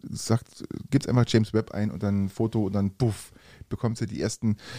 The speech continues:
ähm, Fotos und das ist erst der Anfang. Das sind die ersten Fotos jetzt gewesen und das war nur ein, ein Stück, was sie da praktisch raus, äh, belichtet und fotografiert haben, das hat, glaub ich, einen, einen Zentimeter auf einen Zentimeter gehabt, gell?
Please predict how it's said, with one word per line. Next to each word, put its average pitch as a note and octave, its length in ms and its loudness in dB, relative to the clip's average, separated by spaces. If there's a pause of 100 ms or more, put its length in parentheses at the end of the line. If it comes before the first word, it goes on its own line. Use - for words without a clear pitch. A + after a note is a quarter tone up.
(220)
ähm, G2 360 6
Fotos B2 380 4
und G#2 120 2
das G#2+ 180 0
ist - 140 2
erst G#2+ 160 4
der - 80 -4
Anfang. F#2+ 300 4
Das F2+ 120 2
sind G#2+ 80 4
die F#2+ 120 2
ersten - 280 0
Fotos - 280 -2
jetzt - 160 -6
gewesen A#2+ 260 0
und G#2 200 2 (320)
das - 160 -2
war A2 180 6
nur E3+ 300 4 (380)
ein, G#2+ 200 4
ein G2+ 240 2
Stück, - 420 -4
was C#3 160 -4
sie A#2+ 120 -4
da G#2+ 180 0 (240)
praktisch - 320 -4
raus, - 360 -2 (220)
äh, G#2+ 160 4
belichtet A#2+ 540 4
und A#2+ 80 4
fotografiert B2+ 540 2
haben, C3+ 160 6
das A2+ 220 0 (440)
hat, - 180 -2
glaub E2+ 120 2
ich, A2 100 2
einen, G#2 140 4 (920)
einen G2+ 180 -2
Zentimeter B2 560 0
auf - 100 -8
einen G#2 80 4
Zentimeter A2 520 0
gehabt, - 320 -16
gell? A#2 200 2